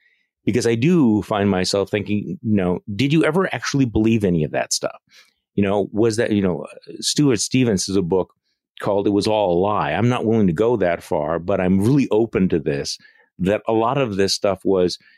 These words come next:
you sort of just, you sort of just sort of latched on to these quote unquote ideas, um, to justify some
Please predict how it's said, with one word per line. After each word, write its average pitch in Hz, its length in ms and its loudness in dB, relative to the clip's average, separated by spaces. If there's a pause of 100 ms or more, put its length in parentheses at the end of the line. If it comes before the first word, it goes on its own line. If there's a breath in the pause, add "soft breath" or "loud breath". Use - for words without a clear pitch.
(140 soft breath)
you 107 120 0
sort 110 220 0
of 95 180 0
just, 104 320 0 (380)
you - 100 -10
sort - 180 -2
of 95 120 -4
just 101 180 0
sort - 160 -2
of 90 80 -4
latched 107 440 -2
on 98 340 0
to 92 80 0
these 90 320 0 (140)
quote 110 220 0
unquote 98 400 -2
ideas, 101 920 0 (440 soft breath)
um, 101 520 0
to - 100 -2
justify 95 840 0
some 107 420 -2